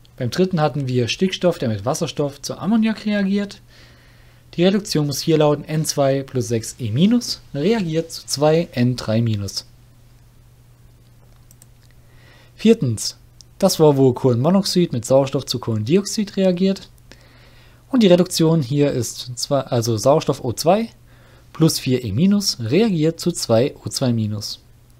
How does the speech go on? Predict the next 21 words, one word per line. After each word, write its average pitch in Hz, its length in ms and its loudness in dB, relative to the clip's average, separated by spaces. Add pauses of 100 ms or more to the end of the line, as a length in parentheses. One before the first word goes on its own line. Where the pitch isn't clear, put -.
(520)
Und 208 220 2
last 151 300 4
but 131 140 0
not 113 100 -2
least, 214 440 -2 (1000)
das - 400 4 (360)
Ethan, 170 560 4
welches 135 360 0
zu 139 120 0
Ethen 165 380 2
wurde 170 180 2
unter 120 260 0
Freigabe 123 600 0
vom 107 220 -8
Wasserstoff. 202 600 -4 (520)
Hier 220 240 2
haben 196 220 6
wir 165 360 8
zwei 117 340 0
H 98 120 -4
plus 233 420 2